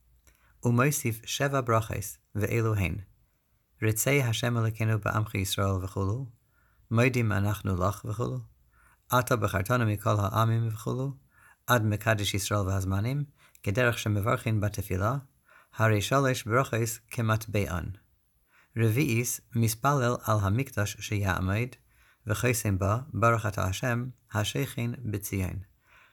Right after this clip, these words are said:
חמישיס, מתפלל על ישראל שתעמוד מלכותם, וחוסם בה, הבוחר בישראל. שישיס,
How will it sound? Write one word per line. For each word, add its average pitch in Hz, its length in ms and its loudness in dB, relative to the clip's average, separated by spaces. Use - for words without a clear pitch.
חמישיס, 104 640 2
מתפלל 127 500 2
על 107 140 2
ישראל 104 440 0
שתעמוד 101 560 -4
מלכותם, 113 560 -2
וחוסם 113 520 0
בה, 120 220 4
הבוחר 123 580 -2
בישראל. 101 580 -2
שישיס, 120 560 0